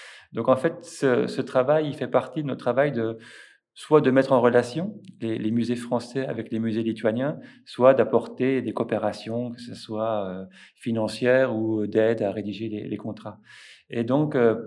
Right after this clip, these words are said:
par exemple, euh, pour le, ce documentaire, je, comme c'est une émission qui va passer en France, je voudrais remercier essentiellement le mage, le musée, euh, d'art et d'histoire du judaïsme à Paris, euh, voilà, qui, qui, qui font partie aussi en tant que partenaire de, de ce projet de documentaire.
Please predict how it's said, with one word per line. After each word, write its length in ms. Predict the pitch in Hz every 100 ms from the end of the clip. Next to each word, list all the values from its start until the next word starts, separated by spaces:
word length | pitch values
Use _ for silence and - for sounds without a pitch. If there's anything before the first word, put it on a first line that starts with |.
| - - _
par 140 | - 113
exemple, 580 | 117 113 156 185 - -
euh, 320 | 113 107 107 107
pour 260 | 120 113 117
le, 440 | 110 107 104 98 98
ce 140 | -
documentaire, 760 | 113 107 113 113 113 143 156 - - _ _
je, 580 | 107 110 104 101 98 98
comme 220 | 101 104 101
c'est 200 | - 104
une 160 | 101
émission 320 | 107 107 -
qui 120 | 117 107
va 140 | 107
passer 280 | - 101 -
en 60 | 101
France, 300 | - 131 127
je 80 |
voudrais 160 | 107 104
remercier 440 | 107 113 - -
essentiellement 540 | 117 117 110 117 117 123
le 120 | 107
mage, 380 | 107 131 131 110 - - _ _
le 100 | 113
musée, 420 | 113 113 117 113
euh, 200 | 104 101
d'art 240 | 101 113
et 80 | 110
d'histoire 400 | 104 - - 110
du 80 | 110
judaïsme 380 | 110 117 120 120
à 60 |
Paris, 360 | 107 110 110 151 - - - - _ -
euh, 500 | 117 117 113 110 110 107 110 - -
voilà, 200 | 120 117
qui, 300 | - 120 117
qui, 320 | - 120 120
qui 80 | -
font 140 | 143
partie 480 | 147 139 - 156 156
aussi 400 | 147 - - 143
en 120 | 120
tant 160 | 107 117
que 100 | 110
partenaire 600 | 117 127 - 123 127 135
de, 120 | 113
de 120 | 110
ce 160 | 107 113
projet 400 | - 120 113 127
de 80 | 110
documentaire. 640 | 110 107 113 104 120 143